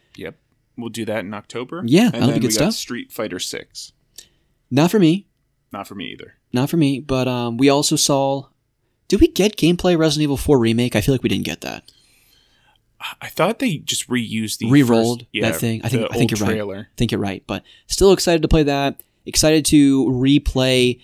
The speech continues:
Speaker 2: two, three Remake, and seven, um, on the P S five. Got the trophy, so it's gonna be great. Um, re-earn the trophies, I mean.
Speaker 1: Yeah.
Speaker 2: Yeah, good stuff.
Speaker 1: And then they also showed Monster Hunter, uh, Sunbreak,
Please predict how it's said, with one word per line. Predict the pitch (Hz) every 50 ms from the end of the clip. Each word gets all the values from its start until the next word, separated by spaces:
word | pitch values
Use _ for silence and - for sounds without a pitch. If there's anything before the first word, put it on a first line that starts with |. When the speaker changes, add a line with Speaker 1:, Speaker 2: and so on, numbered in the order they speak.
| _ _ _ _ _ - - _ _ _ _ _ _
Speaker 2:
two, | - - - 147 143 143 139 139 - -
three | - - - 131 135 127
Remake, | 117 123 127 127 131 127 123 123 123 - - - -
and | 120 123 123 123 117
seven, | - - - 131 120 113 127 123 123 120 117 117 -
um, | 113 110 107 110 107 107 -
on | - 123
the | 120 120
P | - - 135 123
S | 117 - -
five. | - 123 117 113 113 113 117 110 117 - -
Got | - - 202
the | -
trophy, | 139 - - 135 127 120 - - 127 139 151
so | - -
it's | - -
gonna | - 123
be | 135
great. | - 117 113 117 131 160 - _ _ - - - - - - _ -
Um, | - 113 110 107 104 104 104 101 101 101 101 117 _ -
re-earn | 110 123 120 95 123 127
the | 104 -
trophies, | - - 107 - - 101 -
I | -
mean. | - 117 110
Speaker 1:
Yeah. | 90 76 - _ -
Speaker 2:
Yeah, | - 98 98 - - _ -
good | - 101 -
stuff. | - 101 -
Speaker 1:
And | 143
then | 143
they | 143 143
also | 147 143 - 143
showed | 127 - - 120 113 107 98
Monster | 104 101 98 98 - - 107
Hunter, | 101 107 104 98 92 90 85 95 - - - _ _ _ _
uh, | - 82 76
Sunbreak, | 73 - - - 95 90 92 - 73 69 78 - - -